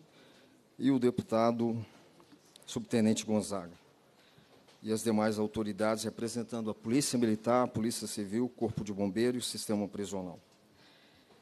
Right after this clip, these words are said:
É de suma importância, Sargento Rodrigues, a iniciativa dessa audiência no dia de hoje. E,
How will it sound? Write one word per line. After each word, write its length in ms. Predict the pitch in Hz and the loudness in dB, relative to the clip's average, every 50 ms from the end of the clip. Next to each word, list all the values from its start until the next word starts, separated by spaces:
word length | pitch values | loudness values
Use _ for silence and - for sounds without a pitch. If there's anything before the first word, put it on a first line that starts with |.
| _ - | _ 0
É 100 | - 151 | 0 2
de 60 | 147 | 2
suma 240 | - - 160 175 170 | 2 0 0 2 2
importância, 760 | 170 - - 147 127 117 - - - 156 170 160 160 - 117 | 2 4 6 6 6 6 4 2 4 4 4 4 4 2 -2
Sargento 420 | 107 - 107 104 107 110 104 101 | 0 0 0 2 2 2 0 0
Rodrigues, 480 | - 110 104 107 101 101 95 - - - - _ _ _ _ - - _ _ _ _ _ _ _ _ _ - _ _ _ _ _ - - _ - - | -2 -6 -6 -6 -8 -10 -10 -12 -14 -16 -16 _ _ _ _ -20 -20 _ _ _ _ _ _ _ _ _ -20 _ _ _ _ _ -20 -20 _ -8 -4
a 260 | 110 117 120 120 120 | 0 2 4 4 4
iniciativa 960 | 123 127 127 123 - - 143 123 - - - - 147 151 135 107 101 95 92 - _ _ _ _ _ - _ _ _ _ _ _ _ _ _ _ _ - | 4 4 4 2 2 0 0 0 0 -2 -2 0 0 0 0 -2 -4 -8 -10 -14 _ _ _ _ _ -20 _ _ _ _ _ _ _ _ _ _ _ -6
dessa 320 | 104 117 127 123 - 123 | 0 0 0 0 0 -2
audiência 560 | 117 110 104 107 110 113 117 127 123 - - | -2 -4 -2 -2 -2 0 2 0 0 0 0
no 140 | 113 107 104 | -2 -2 -2
dia 180 | 98 104 107 104 | -2 -4 -6 -6
de 140 | 95 104 | -6 -6
hoje. 380 | 98 95 95 92 90 87 - - - _ - - _ _ _ - - - - - - - - - - - - - - - - - - _ _ - | -8 -8 -8 -10 -10 -14 -16 -18 -20 _ -20 -20 _ _ _ -20 -20 -18 -16 -16 -16 -20 -20 -20 -20 -20 -20 -20 -20 -20 -20 -20 -20 _ _ 0
E, 500 | 127 127 139 143 143 143 147 147 143 | 4 6 6 8 8 8 6 6 4